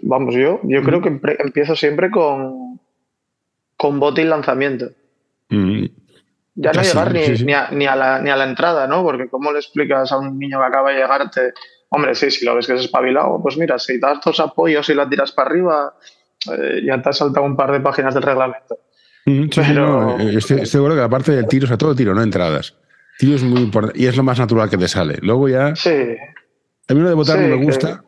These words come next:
Speaker 2: pero soy más de pase.
Speaker 1: Eh,
Speaker 2: Y
Speaker 1: también.
Speaker 2: defen-, defender da mucha pereza.
Speaker 1: Es que fíjate que me estaba poniendo ese ejemplo en la cabeza y me estoy imaginando a alguien que viene a probar en, en un equipo ya configurado. Y claro,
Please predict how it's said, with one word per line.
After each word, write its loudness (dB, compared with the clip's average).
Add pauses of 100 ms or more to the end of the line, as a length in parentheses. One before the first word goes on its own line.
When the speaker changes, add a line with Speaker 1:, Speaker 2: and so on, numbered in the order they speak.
Speaker 2:
pero 2
soy 0
más 0
de 2
pase. 0
Speaker 1:
Eh, -4 (1300)
Speaker 2:
Y 0
Speaker 1:
también. 0
Speaker 2:
defen-, -18 (140)
defender 2
da 2
mucha 0
pereza. -4 (580)
Speaker 1:
Es 0
que 2
fíjate 0
que 0
me -2
estaba 0
poniendo 0
ese 0
ejemplo 0
en 0
la 0
cabeza -2
y -6
me -4
estoy -2
imaginando -2 (180)
a 0
alguien 0
que 2
viene 0
a 0
probar 0
en, -6
en -8
un -2
equipo 0
ya 2
configurado. 0 (1400)
Y 0
claro, -2